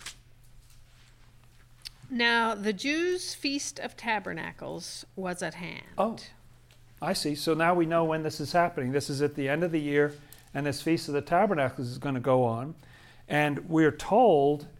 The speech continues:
Speaker 2: from certain sources from that time that what they would do, they had these seven days of living in the booths, and at the end of that time period, they would go get water from the pool of Siloam, and they would pour it at the base of the altar.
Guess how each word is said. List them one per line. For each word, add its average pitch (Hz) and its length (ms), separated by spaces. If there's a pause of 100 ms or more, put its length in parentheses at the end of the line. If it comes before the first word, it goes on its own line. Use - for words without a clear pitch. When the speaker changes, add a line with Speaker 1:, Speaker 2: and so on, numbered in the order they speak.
(340)
Speaker 2:
from 151 220
certain 180 380
sources 160 540
from 147 180
that 143 200
time 151 300
that 127 100
what 170 200
they 165 100
would 135 240
do, 165 460
they 147 140
had 139 180
these 135 160
seven 175 320
days 143 400
of 135 100
living 147 240
in 147 80
the 139 80
booths, 139 360 (220)
and 143 100
at 139 100
the 139 100
end 196 120
of 190 60
that 156 140
time 175 240
period, 135 300 (240)
they 147 100
would 143 240
go 185 160
get 170 180
water 165 380
from 156 220
the 143 80
pool 175 280
of 151 120
Siloam, 147 640 (340)
and 143 120
they 147 120
would 139 220
pour 220 380
it 135 160
at 139 200
the 147 60
base 156 360
of 131 100
the 143 140
altar. 135 460